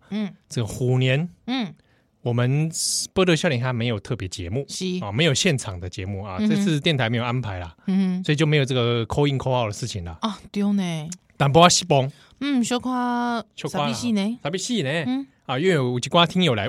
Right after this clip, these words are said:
Speaker 2: 问啊，
Speaker 1: 对，对，对，对，对，对。
Speaker 2: 说已经准备好了啊，
Speaker 1: 对。
Speaker 2: stand by 要来 call out 了。
Speaker 1: call out 了，哎，
Speaker 2: 啊。
Speaker 1: call in，啊，不，紧点没。
Speaker 2: 嗯。
Speaker 1: 好了，不要紧啦。
Speaker 2: 不要紧，不要紧，
Speaker 1: 嗯，哪些
Speaker 2: 哦。
Speaker 1: 准备你的题目嘛，可以啊。嗯。
Speaker 2: 哎，啊，就我们还是会照常播出啦。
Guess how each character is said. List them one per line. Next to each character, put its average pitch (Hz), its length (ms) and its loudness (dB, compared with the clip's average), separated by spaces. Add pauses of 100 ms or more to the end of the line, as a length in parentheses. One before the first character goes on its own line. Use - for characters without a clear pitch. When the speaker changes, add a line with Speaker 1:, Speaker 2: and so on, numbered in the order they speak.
(120)
Speaker 2:
问 117 260 2
啊， 85 100 -16
Speaker 1:
对， 220 140 -2
对， 190 160 0
对， 180 160 -4
对， 175 140 -4
对， 165 180 -4
对。 165 80 -4
Speaker 2:
说 151 140 4
已 - 20 -2
经 147 140 2
准 117 220 0
备 151 140 6
好 90 240 -4
了 85 120 -8
啊， 92 100 -6
Speaker 1:
对。 196 180 0
Speaker 2:
stand 151 200 4
by 147 160 10
要 139 80 6
来 113 140 2
call - 180 -2 (180)
out 95 80 -4
了。 208 80 2
Speaker 1:
call 208 80 4 (180)
out 151 60 -4
了， 170 220 -12
哎， 175 80 -4
Speaker 2:
啊。 170 120 -6
Speaker 1:
call 190 240 0
in， 180 240 -6
啊， 208 200 2
不， 196 340 -10
紧 208 140 -2
点 165 120 -6
没。 160 320 -12 (140)
Speaker 2:
嗯。 123 260 -6 (160)
Speaker 1:
好 175 160 -6
了， - 80 -10
不 185 80 -2
要 226 60 0
紧 359 160 -4
啦。 170 360 -2
Speaker 2:
不 143 100 2
要 175 60 6
紧， 180 200 2 (140)
不 - 60 -4
要 135 100 2
紧， 220 80 0
Speaker 1:
嗯， - 20 4
哪 220 100 4
些 - 120 4
Speaker 2:
哦。 139 100 6
Speaker 1:
准 370 160 4
备 214 160 -2
你 277 180 2
的 - 0 -
题 185 220 -2
目 180 180 -2
嘛， 160 160 -4
可 160 240 -8
以 165 40 -4
啊。 160 180 -8 (160)
嗯。 180 160 0
Speaker 2:
哎， 117 140 0
啊， 160 140 0
就 151 520 6
我 147 100 -2
们 180 140 4
还 185 100 6
是 220 120 2
会 220 100 6
照 170 320 4
常 117 420 -6
播 120 200 -4
出 110 240 -8
啦。 85 100 -10